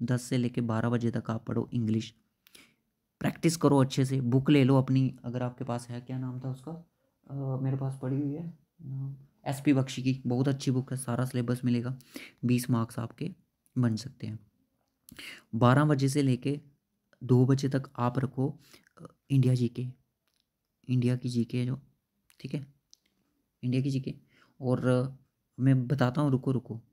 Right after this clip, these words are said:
दो बजे तक हो गया सर, तीन बजे स्टार्ट करते हैं, तीन बजे से लेके पाँच बजे तक पढ़ो आप कंप्यूटर, ठीक है, अच्छे से पढ़ो डिटेल। फिर रात को आठ बजे से लेके दस बजे तक पढ़ना है आपने रीजनिंग और मैथ। So गाइस,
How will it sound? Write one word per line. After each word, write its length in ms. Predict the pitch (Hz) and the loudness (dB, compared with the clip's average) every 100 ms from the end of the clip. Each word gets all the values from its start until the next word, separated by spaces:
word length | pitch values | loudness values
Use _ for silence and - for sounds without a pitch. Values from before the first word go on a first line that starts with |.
| _ | _
दो 160 | 123 131 | 2 4
बजे 160 | 135 135 | 4 2
तक 80 | |
हो 160 | 139 139 | -2 0
गया 240 | 143 139 135 - _ | -2 -4 -12 -20 _
सर, 160 | - 139 | -6 -6
तीन 340 | 135 160 175 | -2 2 4
बजे 220 | 143 117 | 4 2
स्टार्ट 320 | 113 117 110 107 | -2 -6 -8 -8
करते 260 | 110 - | -14 -10
हैं, 100 | 110 | -8
तीन 200 | 131 156 | -2 0
बजे 220 | 151 139 | 0 0
से 120 | 139 147 | 0 2
लेके 260 | 131 131 | 2 0
पाँच 300 | 135 123 123 | 0 0 0
बजे 180 | 127 123 | 0 -2
तक 160 | 127 - | -4 -4
पढ़ो 300 | 113 117 117 | -2 -2 -2
आप 160 | 117 - _ | -6 -8 _
कंप्यूटर, 480 | 123 120 107 - 135 _ _ _ _ _ _ _ _ _ _ _ _ _ _ _ | -2 0 0 -2 -8 _ _ _ _ _ _ _ _ _ _ _ _ _ _ _
ठीक 120 | 131 | -4
है, 100 | 190 - _ - - | -4 -6 _ -20 -14
अच्छे 240 | - 202 | 0 2
से 100 | 190 | 2
पढ़ो 440 | 170 156 165 - _ - | 4 4 4 -2 _ -8
डिटेल। 360 | 131 131 117 - _ _ _ _ _ _ _ - | 0 0 -2 -14 _ _ _ _ _ _ _ -10
फिर 160 | 135 | 4
रात 260 | 147 160 165 | 6 6 2
को 160 | - - | -10 0
आठ 220 | 135 143 | 2 4
बजे 220 | 151 143 | 2 0
से 120 | 135 | 0
लेके 260 | 143 127 139 | 0 2 0
दस 280 | 131 127 123 | 0 0 0
बजे 160 | 127 120 | -2 -2
तक 160 | 120 | -4
पढ़ना 340 | - 113 117 120 | -4 -2 0 0
है 60 | |
आपने 300 | 117 127 175 - _ _ _ _ | -2 -4 -4 -6 _ _ _ _
रीजनिंग 560 | 127 117 120 120 139 185 - - | -4 2 2 2 0 0 -4 -6
और 160 | 120 117 | -4 -2
मैथ। 400 | 117 110 120 _ _ _ _ _ - - _ - | -2 -2 -8 _ _ _ _ _ -20 -20 _ -6
So 100 | 147 | 4
गाइस, 280 | 151 165 | 6 4